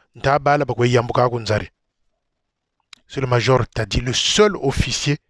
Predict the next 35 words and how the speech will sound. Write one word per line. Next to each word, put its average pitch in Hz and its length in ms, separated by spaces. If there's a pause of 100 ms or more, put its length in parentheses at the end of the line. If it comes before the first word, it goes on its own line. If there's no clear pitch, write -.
(840)
qui 143 180
est 131 120 (1120)
le 127 880
sergent-major 139 720
ne 123 100
voulait 113 340
jamais 123 320
qu'il 113 180
reste 156 340
au 131 60
poste 143 240
de 123 60
Makelele, 117 540 (140)
c'est - 120
le 135 60
major 113 320
Tadi. - 300 (480)
Et 131 100
c'est 131 140
celui-là 127 420
qui 120 140
est 120 40
venu, 113 380 (320)
l'ami, 120 420
le 123 140
proche. - 460 (3500)
Ba 135 120
mosusu 123 320
bako 113 180
tikala - 380
na 107 60
kati - 200
ya 98 40
ba 95 60
cimetière. - 540